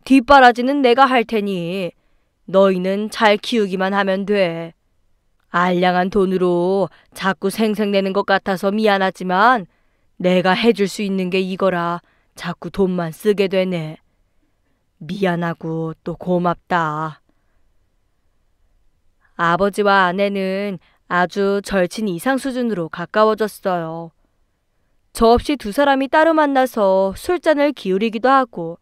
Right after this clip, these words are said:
어느 날은 같이 쇼핑을 했다며 쇼핑백을 하나를 안고 들어오기도 하더군요. 또 아버지 생신이 되면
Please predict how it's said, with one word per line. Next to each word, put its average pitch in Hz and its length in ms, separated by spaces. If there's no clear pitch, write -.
어느 175 240
날은 196 640
같이 190 440
쇼핑을 320 460
했다며 202 680
쇼핑백을 233 760
하나를 277 420
안고 175 400
들어오기도 180 500
하더군요. 220 760
또 202 520
아버지 202 440
생신이 277 460
되면 214 580